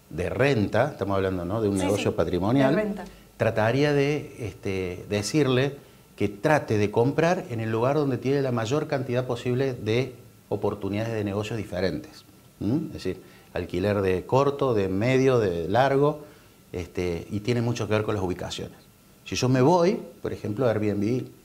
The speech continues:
Speaker 2: No, imposible.
Speaker 1: n-, no se puede. Entonces, estoy condenando a ese producto como inversor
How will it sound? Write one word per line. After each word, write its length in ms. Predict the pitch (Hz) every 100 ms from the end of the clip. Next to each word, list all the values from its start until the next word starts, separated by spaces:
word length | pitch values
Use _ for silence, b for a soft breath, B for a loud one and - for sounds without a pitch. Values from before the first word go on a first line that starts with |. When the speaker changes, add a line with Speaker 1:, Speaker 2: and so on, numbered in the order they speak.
| - - - -
Speaker 2:
No, 220 | 214 190 220
imposible. 400 | 196 185 101 90
Speaker 1:
n-, 160 | 87 98
no 100 | 95
se 120 | -
puede. 240 | 80 78
Entonces, 380 | - 110 107 104 B B B B
estoy 280 | 90 - 120
condenando 560 | 120 113 113 120 113 101
a 40 |
ese 160 | 101 117
producto 680 | 113 120 139 139 165 165
como 160 | 165 87
inversor 640 | 90 101 123 - 156 196